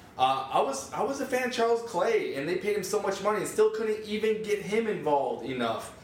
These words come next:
Um, it, it really is gonna come down to the whole scheme change, what they're gonna do there in Buffalo. I think Sammy Watkins does have the drive and motivation to be an N F L wide receiver and be one of the best. I, I, I think he wants to be. Um,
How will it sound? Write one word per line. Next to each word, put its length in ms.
Um, 560
it, 360
it 120
really 200
is 80
gonna 180
come 220
down 240
to 60
the 60
whole 200
scheme 320
change, 300
what 160
they're 80
gonna 200
do 100
there 200
in 60
Buffalo. 480
I 100
think 180
Sammy 300
Watkins 520
does 580
have 460
the 380
drive 400
and 100
motivation 840
to 120
be 440
an 120
N 200
F 100
L 120
wide 160
receiver 400
and 220
be 140
one 180
of 120
the 60
best. 340
I, 60
I, 180
I 160
think 180
he 80
wants 440
to 80
be. 320
Um, 460